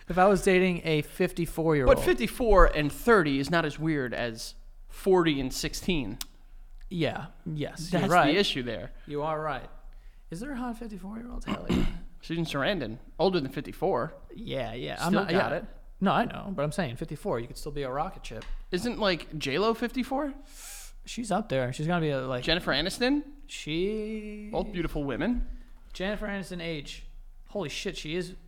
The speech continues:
Speaker 1: fifty-three.
Speaker 2: There you go.
Speaker 1: Wow.
Speaker 2: You got a chance, Joe.
Speaker 1: I mean, I don't know that I,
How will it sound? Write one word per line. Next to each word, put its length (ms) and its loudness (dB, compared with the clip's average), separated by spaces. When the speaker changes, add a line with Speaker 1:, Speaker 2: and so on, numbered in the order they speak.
Speaker 1:
fifty-three. 680 -8
Speaker 2:
There 100 -6
you 80 -2
go. 160 2
Speaker 1:
Wow. 360 -6
Speaker 2:
You 60 2
got 100 8
a 60 2
chance, 360 10
Joe. 460 6
Speaker 1:
I 60 -2
mean, 160 -2
I 100 4
don't 120 -2
know 160 -2
that 120 -4
I, 220 -6